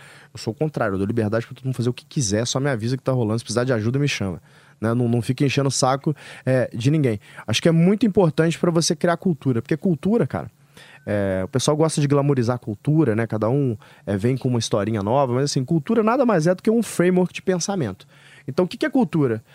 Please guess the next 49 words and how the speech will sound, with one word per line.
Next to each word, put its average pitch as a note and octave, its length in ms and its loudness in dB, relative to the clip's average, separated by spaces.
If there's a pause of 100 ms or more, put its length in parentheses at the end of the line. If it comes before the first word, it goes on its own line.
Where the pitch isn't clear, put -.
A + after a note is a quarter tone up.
(180)
A D3 80 0
cultura G3 480 2
é - 20 2
aquele A#3+ 220 0
mecanismo G3 440 2
que G3 60 -2
te F#3 140 -8
vai F#3+ 200 2 (240)
te - 120 -14
permitir F#3 760 2 (380)
sair G#3 420 4
do A#3 100 2
negócio F#3+ 400 2
e F3+ 40 -2
garantir G#3 380 2
que G#3+ 80 2
ele G3 100 2
vai F3+ 160 4
ser - 100 2
executado F3 420 0
da F3 120 2
forma F3 260 0
como F3+ 160 0
você E3+ 220 0
gostaria. D#3+ 520 0 (320)
Se - 160 0
você A#3+ 280 4
é - 20 4
um G3 120 4
bom D#3 200 4
líder, C#3 420 2 (320)
a - 80 0
sua F#3+ 140 2
empresa F#3 320 2
roda F3 320 2
sem G3 180 0
você, F#3+ 380 0 (220)
porque B2+ 180 -2
você B2 220 0
escolheu B2 260 0
as C3 60 -2
pessoas A#2 280 -2
certas, G3+ 300 -2
que - 60 -10
você C3 100 -6
criou C3 220 -2
os - 80 -8
processos A#2 340 -2
certos E3 280 -2